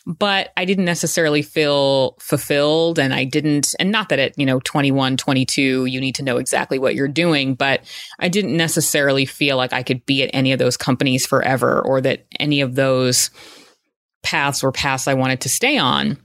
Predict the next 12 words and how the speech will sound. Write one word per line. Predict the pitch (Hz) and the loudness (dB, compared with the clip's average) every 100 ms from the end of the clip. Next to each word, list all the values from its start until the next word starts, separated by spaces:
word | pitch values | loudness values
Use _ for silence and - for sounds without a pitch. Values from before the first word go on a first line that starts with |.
| _ _ _ _ _ _ - | _ _ _ _ _ _ -6
And | 180 180 | 0 0
so | - 175 | 0 0
simultaneously, | 170 185 175 160 202 247 202 - | 0 0 0 0 2 2 0 0
what | 139 139 | 2 2
was | 139 | 0
happening | 147 127 - 135 127 | -2 -2 0 0 0
was | 127 | 0
I | 131 | 0
was | 127 | 0
in | 135 131 | 0 0
a | 127 123 123 - | 0 0 0 -2
relationship, | 139 135 151 160 151 135 139 127 - | -2 0 2 0 0 0 0 0 -4